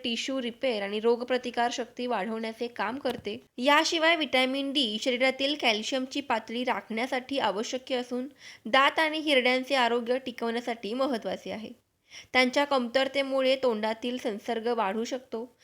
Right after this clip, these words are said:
ज्यामुळे दुर्गंधी निर्माण होऊ शकते. तोंडाला येणाऱ्या वासाचे अन्य कारण म्हणजे पुरेशी पाण्याची कमतरता किंवा डिहायड्रेशन. पुरेसे पाणी न पिल्यास तोंड कोरडे होते आणि लाळेचे प्रमाण कमी होते.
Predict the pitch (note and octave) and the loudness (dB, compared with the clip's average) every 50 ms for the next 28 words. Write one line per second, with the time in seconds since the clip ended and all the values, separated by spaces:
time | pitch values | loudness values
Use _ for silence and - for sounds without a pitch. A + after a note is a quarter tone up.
0 | - - - - G#3+ G3 C4 C4+ C#4 C#4 D4 D4 D4 B3 B3+ A#3 G#3+ C#4 C#4 C#4 | -20 -18 -14 -6 0 4 4 4 4 4 2 2 2 2 0 0 0 0 -2 -2
1 | C4 C#4+ C#4+ C4+ B3+ A#3+ A#3+ B3 C4+ C#4+ D4 A3+ G3 - - F#3+ - - - - | -2 -2 -2 -2 -2 -2 -2 -2 -2 -2 -4 -4 -6 -6 -10 -12 -12 -14 -16 -16
2 | - - - _ _ - D4 C#4+ C#4+ C#4+ C#4 D4 D#4 D#4+ F4 F#4+ F#4+ E4+ D4+ C#4+ | -16 -16 -20 _ _ 8 8 10 10 8 6 6 6 6 4 4 2 4 4 4
3 | C#4+ C#4 D4 D4+ D4 C4 A3+ C4 - C4 C4 C4+ C4+ C#4 C4+ - - C4+ C4+ C#4 | 4 4 4 4 4 2 2 2 0 -2 -2 0 0 0 0 0 0 -2 -2 -2
4 | D4 D#4 D#4 D#4 C#4+ C#4 C#4 C4+ C#4 C#4 C4 B3+ A#3+ B3 B3 D#4+ - - _ _ | -2 -2 -2 0 0 0 -2 -2 -2 -2 -2 -2 -2 -2 -4 -4 -6 -12 _ _
5 | - - _ - D4 D4+ D4+ D#4 D4+ - F4 E4+ - - C4 B3 B3+ C4 B3+ - | -20 -16 _ 0 4 6 6 6 6 4 0 0 2 2 4 4 2 0 -2 -4
6 | C#4+ - C4 A#3+ A3+ A3 A#3+ B3 B3 - G3+ F#3 F#3+ G#3+ - B3+ A#3 G#3+ A3+ B3 | -4 -4 -2 -2 -2 0 0 0 0 0 0 0 0 0 -2 -4 -2 0 0 0
7 | A#3+ A3 B3 B3 C#4+ A#3+ F#3 - - - - - - - - A#3 _ _ _ _ | 0 0 0 0 0 0 -2 -6 -8 -10 -12 -12 -14 -16 -18 -20 _ _ _ _
8 | _ _ _ _ - - _ _ - C4+ C4+ C#4 C#4 C#4 D#4 D4 D4+ D4 C4+ C4 | _ _ _ _ -20 -20 _ _ 0 4 6 6 6 6 2 -2 0 0 0 0
9 | C4 C4+ C4+ C4 B3 B3+ C#4+ D4 - D4+ B3+ A#3+ G#3+ G#3 G#3 B3 - - A3+ A#3 | 0 -2 -2 0 2 2 0 0 -2 -4 -2 0 0 0 -2 -4 -4 -2 -2 0
10 | A#3+ B3 B3+ - - A3 G#3+ G#3 G3+ G#3 C4 D4+ D#4 C4+ C4+ - G3+ G3+ A3 - | 0 -2 -2 0 0 2 2 2 0 -2 -2 0 -2 -2 -4 -4 -8 -8 -10 -14
11 | _ - - - - A#3+ C4 D4+ D4 C#4 B3 A#3 A3+ A#3+ C4+ - D4+ C#4 C#4 C4+ | _ -20 -8 -2 0 0 2 2 4 6 6 6 6 4 2 2 0 -2 0 0
12 | C4 A#3 G3 F#3 G#3 B3+ C#4+ D4+ C4+ A#3 A3 - A3 F#3 - - F3 | 0 0 -2 -2 -4 -4 -4 -2 -2 -2 -2 -4 -6 -10 -10 -12 -12